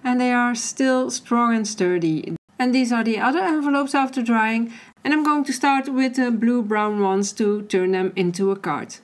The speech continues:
I add some tape to one flap right next to the fold. Then I fold the backing piece towards the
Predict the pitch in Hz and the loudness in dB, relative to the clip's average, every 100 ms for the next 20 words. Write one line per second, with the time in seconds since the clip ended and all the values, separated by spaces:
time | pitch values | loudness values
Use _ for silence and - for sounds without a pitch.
0 | _ 254 262 285 277 277 262 254 269 262 | _ -6 -2 0 0 0 0 0 0 0
1 | 240 233 233 226 196 180 196 214 - 277 | 0 0 0 0 -2 0 0 -2 -4 -4
2 | - - - 285 302 233 233 233 - 208 | -4 -10 -6 -2 0 0 -2 -2 -2 0
3 | 202 196 - 147 135 - - - 262 285 | 0 -2 -4 -4 -4 -12 -20 -4 0 0
4 | - 285 269 262 220 233 240 262 254 269 | 0 -2 0 0 0 0 0 0 2 0
5 | 269 262 247 240 262 254 240 247 247 233 | 0 -2 -6 -2 0 0 0 0 -2 -4
6 | 220 202 | -4 -6